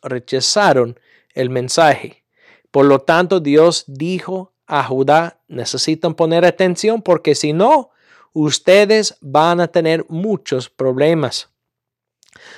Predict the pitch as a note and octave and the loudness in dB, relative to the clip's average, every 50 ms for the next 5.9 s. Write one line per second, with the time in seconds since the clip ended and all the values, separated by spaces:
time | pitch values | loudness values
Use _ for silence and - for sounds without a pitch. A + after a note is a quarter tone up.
0 | _ _ - - D3+ D#3 D#3 D#3+ D#3+ E3+ G3 B3 C4+ G#3+ F#3+ G3+ - _ _ _ | _ _ -2 0 2 2 2 2 2 2 2 2 2 0 -2 -4 -8 _ _ _
1 | _ _ _ _ _ - F3 F3 F3+ F3 - D#3+ - - G3 - - F3 E3 E3 | _ _ _ _ _ -2 0 2 2 2 2 0 0 0 -2 -4 -2 0 0 0
2 | E3 E3 - A#3 B3+ B3+ A3 E3+ C#3+ - D#3+ D3+ D#3 D#3 _ _ - D3+ D3 C#3+ | 0 0 -2 -2 0 0 0 0 0 0 0 0 0 -2 _ _ -4 -2 0 2
3 | F3+ F3+ F#3+ G3+ G3 - F#3+ F#3 F3+ - - - E3+ D#3+ D#3+ D#3 D3+ D#3 D3+ D3+ | 2 4 4 2 0 0 -2 -2 -2 -2 -4 -2 0 0 2 2 2 2 2 0
4 | - G3+ G3 G#3 G3 G3+ F#3 - - E3+ D#3 D3+ D3+ E3+ F3 F3 D#3+ E3+ E3 E3 | -2 -6 -4 -2 -2 -2 -2 0 0 0 0 0 0 0 2 2 4 4 4 2
5 | F3 F3 E3 - D#3+ D#3 C#3+ C3+ - C#3+ C#3+ D3 D#3 E3+ F3+ F#3 - - | 2 -2 -2 0 -2 -2 -2 -2 -4 -2 0 2 2 2 2 0 -2 -6